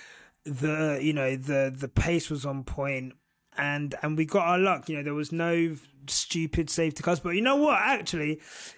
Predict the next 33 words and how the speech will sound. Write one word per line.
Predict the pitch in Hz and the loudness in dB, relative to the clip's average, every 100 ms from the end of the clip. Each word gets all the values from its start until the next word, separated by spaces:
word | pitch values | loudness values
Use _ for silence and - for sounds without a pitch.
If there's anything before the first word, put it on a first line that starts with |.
| - | -6
if | 170 | 0
there | 196 175 | 2 4
was | 175 220 | 4 4
a | 185 | 2
stupid | - 185 160 156 | 0 0 0 0
safety | - 147 - 143 | -2 -6 -6 -6
car | 147 135 | -4 -4
that | 147 139 - | -4 -4 -6
kind | - 147 | -6 -6
of | 139 | -6
came | - 165 151 | -2 -2 0
halfway | 139 151 - 151 | 2 2 2 2
through | - 147 | 2 0
the | |
race | 143 151 147 - | 2 2 2 0
and | 139 139 143 | -2 -2 0
whatever, | 139 147 147 135 | 2 2 2 0
messed | 139 151 147 - | -2 0 0 -2
up | 131 | -2
the | 131 | 2
order, | 151 143 127 - - - 131 | 2 2 -4 -12 -16 -8 -6
I | |
felt | - 185 | 0 0
like | 156 | 2
we | 156 | 2
would | 156 160 | 2 2
have | 143 | 0
had | 151 143 | -2 -4
the | 131 | -2
pace | - 151 131 | 0 0 -2
to | 139 123 | -4 -4
overtake | 143 135 - 151 135 - | -4 -4 -4 -4 -4 -6
people | 135 123 - 123 120 | -6 -4 -6 -8 -12